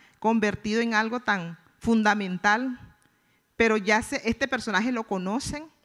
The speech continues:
cuando ya se han construido los baños, para el caso de la organización donde se ha construido, porque no podemos,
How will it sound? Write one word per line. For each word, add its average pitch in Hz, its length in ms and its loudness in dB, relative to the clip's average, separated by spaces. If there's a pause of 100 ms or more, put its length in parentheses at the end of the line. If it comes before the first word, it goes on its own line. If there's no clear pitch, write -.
(520)
cuando 180 800 -2 (200)
ya 180 400 0
se - 160 -8
han 185 120 -6
construido 185 520 -8
los 185 160 -8
baños, 185 340 -6 (440)
para 185 140 -4
el 170 100 -10
caso 180 280 -4
de 202 100 -6
la 185 80 -2
organización 165 640 -10
donde 175 200 -10
se 165 100 -8
ha 160 80 -8
construido, 180 400 -6
porque - 240 -8
no 165 140 -8
podemos, 196 540 -4